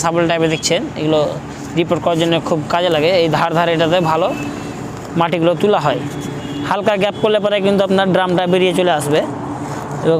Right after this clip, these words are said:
মাটির টবে থাকলে পরে আরও তাড়াতাড়ি হয়ে যায়, হালকা ঠোকা দিলে কিন্তু বেরিয়ে যায়।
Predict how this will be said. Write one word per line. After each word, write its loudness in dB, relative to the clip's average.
মাটির 0
টবে 2
থাকলে 2
পরে 2
আরও 2
তাড়াতাড়ি 2
হয়ে 4
যায়, 2
হালকা 0
ঠোকা 2
দিলে 2
কিন্তু 2
বেরিয়ে 2
যায়। 0